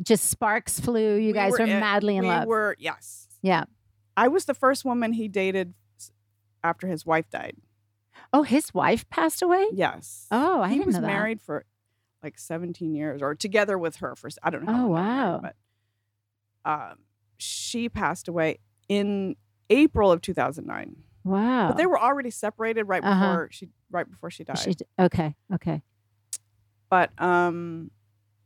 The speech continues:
Speaker 1: So then you guys got married.
Speaker 2: So we got married, and then, well, actually, right before we got married, we were living together and engaged.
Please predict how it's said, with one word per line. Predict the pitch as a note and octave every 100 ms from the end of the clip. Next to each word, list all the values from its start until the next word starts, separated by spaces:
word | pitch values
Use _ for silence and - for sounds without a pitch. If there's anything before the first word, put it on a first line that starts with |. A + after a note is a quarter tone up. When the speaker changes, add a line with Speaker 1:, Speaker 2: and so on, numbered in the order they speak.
| _
Speaker 1:
So | - A3
then | A3+
you | A3+
guys | A#3+ A#3+ A3
got | B3+ C#4 A#3+
married. | F#3+ D#3+ D#3 D3+ G#3+ C#4+
Speaker 2:
So | - A3
we | G#3+ B3+
got | B3+ C4+ G#3
married, | F#3+ F#3+ F#3+ F3+ - _ -
and | G#3+ A3
then, | G#3+ A3 G#3+ -
well, | G3 A#3 -
actually, | G4+ - C#4
right | B3
before | B3 A#3+
we | A3
got | F#3
married, | G3 F#3+ F#3 F#3 -
we | G#3+
were | F#3+ F3+ -
living | G#3 G#3
together | G3+ F#3 E3+
and | E3+
engaged. | F3 F3 F3+ E3+ F3 _